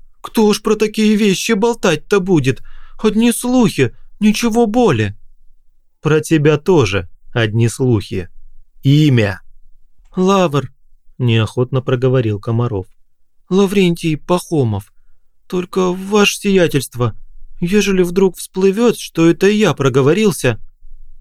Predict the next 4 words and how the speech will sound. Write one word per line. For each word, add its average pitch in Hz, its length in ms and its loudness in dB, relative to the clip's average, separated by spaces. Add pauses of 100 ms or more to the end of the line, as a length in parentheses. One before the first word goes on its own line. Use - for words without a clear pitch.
(220)
"Будешь 131 520 0
помалкивать, 131 800 0 (320)
не 131 220 2
всплывет". 135 640 0